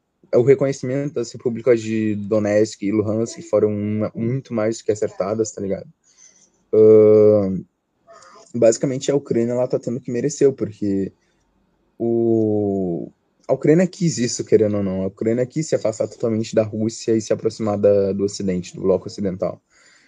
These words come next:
E, querendo ou não, foi o que eles quiseram.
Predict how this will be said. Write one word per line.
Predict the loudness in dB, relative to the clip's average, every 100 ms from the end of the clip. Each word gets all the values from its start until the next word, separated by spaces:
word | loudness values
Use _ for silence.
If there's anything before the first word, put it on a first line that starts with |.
| _ -6
E, | -2 2 2 0 2
querendo | 2 2 2
ou |
não, | 0 0
foi | -2 -6
o | -4
que | -6
eles | -4
quiseram. | -2 0 0 -2